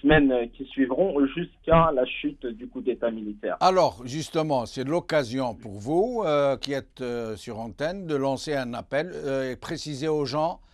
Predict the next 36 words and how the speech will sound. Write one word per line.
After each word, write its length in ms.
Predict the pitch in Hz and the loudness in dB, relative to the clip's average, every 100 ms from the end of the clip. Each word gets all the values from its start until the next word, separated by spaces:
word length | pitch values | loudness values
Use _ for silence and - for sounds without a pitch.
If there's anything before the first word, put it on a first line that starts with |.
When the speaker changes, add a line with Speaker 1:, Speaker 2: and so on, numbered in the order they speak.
| - - | -20 -8
Speaker 2:
euh, 240 | 135 143 147 | -2 0 2
au 100 | 143 | 0
centre 300 | 160 143 123 | -4 -6 -4
de 100 | 139 | -6
Paris 400 | - 147 143 151 - | 0 0 0 -4 0
où 280 | 202 185 - - 135 | 2 2 -2 -14 -10
exactement, 680 | 123 135 - 139 120 165 196 | -6 -4 -4 -4 0 0 2
à 100 | 165 | 0
quelle 280 | - 156 127 | 2 0 2
heure, 280 | 143 180 - | 0 0 -2
et 60 | 165 | -12
cetera. 600 | - 147 - 98 127 170 _ - _ | -8 -10 -10 -8 -8 -8 _ -20 _
C'est 160 | - 160 | -6 -2
l'occasion 440 | 151 143 120 147 | 0 -2 -2 -6
pour 220 | - 117 | -6 -10
vous 200 | 92 131 | -8 -2
Speaker 1:
Ah. 60 | - | -2
Speaker 2:
de 280 | 123 113 101 | -2 -4 -6
lancer 480 | 101 104 151 143 113 | -10 -10 -6 -4 -4
un 220 | 101 98 | -8 -10
appel, 380 | 90 147 151 110 | -8 -4 -4 -4
euh, 300 | 92 85 78 - - _ _ _ | -10 -14 -16 -18 -20 _ _ _
à 100 | 113 | -14
ceux 180 | - 165 | -10 -8
que 100 | 139 | -6
vous 120 | 113 | -6
voulez 200 | 120 165 | 2 2
Speaker 1:
Oui, 60 | 135 | 4
Speaker 2:
qui 40 | 117 | 6
vous 40 | |
Speaker 1:
alors 260 | 120 123 123 | 8 8 6
Speaker 2:
rejoignent. 240 | 104 117 | 4 6
Speaker 1:
demain, 340 | 160 156 139 117 | 8 8 8 6
demain, 300 | 131 143 143 | 6 8 8
nous 160 | 127 120 | 6 6
manifesterons. 1160 | 135 147 143 135 135 135 - 139 135 147 143 | 8 8 8 6 2 0 0 4 6 6 4